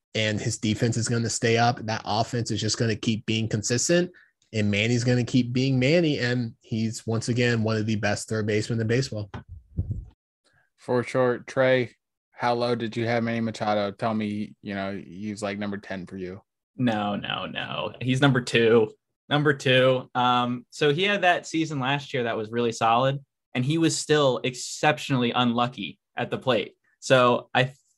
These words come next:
Speaker 3: feel like y'all should, everyone should start buying some stock in Manny Machado's numbers,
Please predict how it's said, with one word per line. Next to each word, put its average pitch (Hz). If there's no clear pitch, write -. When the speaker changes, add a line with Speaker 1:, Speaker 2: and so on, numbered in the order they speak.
Speaker 3:
feel 185
like 147
y'all 139
should, 127
everyone 190
should 160
start 147
buying 123
some -
stock 101
in 113
Manny 110
Machado's 104
numbers, 107